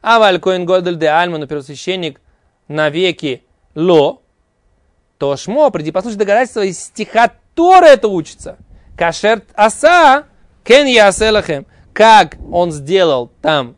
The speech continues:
в эти первые, первое служение в храме,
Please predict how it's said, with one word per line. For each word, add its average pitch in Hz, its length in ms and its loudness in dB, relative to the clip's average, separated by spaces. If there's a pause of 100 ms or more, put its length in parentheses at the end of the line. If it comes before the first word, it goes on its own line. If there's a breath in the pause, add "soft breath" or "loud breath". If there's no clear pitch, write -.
(120)
в 170 120 -12
эти 147 360 -8 (680)
первые, 165 500 0 (640)
первое 170 300 0
служение 143 680 -8 (720)
в 123 800 -4 (1040)
храме, 139 500 -6